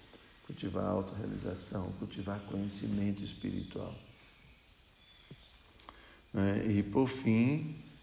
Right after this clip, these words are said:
é, se obtém, é, a compreensão de quem é, quem é a fonte de todas as coisas, a fonte de tudo, que é Krishna. Então, a pessoa se dedica,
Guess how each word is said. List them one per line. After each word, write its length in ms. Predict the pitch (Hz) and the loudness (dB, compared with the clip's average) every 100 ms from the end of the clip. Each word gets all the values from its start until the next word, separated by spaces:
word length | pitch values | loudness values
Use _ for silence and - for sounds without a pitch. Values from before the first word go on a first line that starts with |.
| - | -14
é, 540 | - 95 98 107 117 113 - - - - - - | 0 2 4 4 4 2 -2 -10 -14 -18 -20 -14
se 200 | - - | -8 0
obtém, 680 | 110 107 104 113 107 117 - - | 2 2 0 2 4 4 2 0
é, 460 | 95 95 95 90 85 - - - - | 0 2 0 0 -4 -8 -10 -10 -8
a 60 | |
compreensão 880 | 98 107 101 110 107 110 104 113 127 - - - - - - - | -2 0 2 4 4 4 4 4 2 -2 -10 -16 -20 -20 -14 -10
de 280 | - 101 98 | -6 -2 2
quem 280 | 143 135 | 6 8
é, 420 | 117 123 107 95 85 - | 8 8 6 4 0 2
quem 220 | 123 113 | 6 8
é 180 | 123 120 | 8 6
a 80 | 95 | 2
fonte 540 | - 101 107 107 107 | 0 2 4 4 0
de 120 | - | -4
todas 460 | - - - 101 98 | -4 -2 0 0 -2
as 160 | - | -4
coisas, 520 | - - 98 98 95 95 | -4 0 2 0 -2 -6
a 60 | |
fonte 460 | - - 101 101 - | -6 -4 -2 -2 -6
de 140 | - | -10
tudo, 460 | - 101 104 101 - - - - - - - - | -6 0 0 0 -4 -10 -14 -18 -20 -20 -20 -4
que 80 | 120 | -2
é 40 | |
Krishna. 500 | 120 143 143 - - 117 | 2 2 2 -2 -4 -6
Então, 200 | - 101 | 0 2
a 40 | 104 | 2
pessoa 460 | 123 107 107 107 | 2 0 2 2
se 160 | 110 110 | 2 0
dedica, 640 | 113 113 107 107 95 104 | 2 2 2 0 0 -2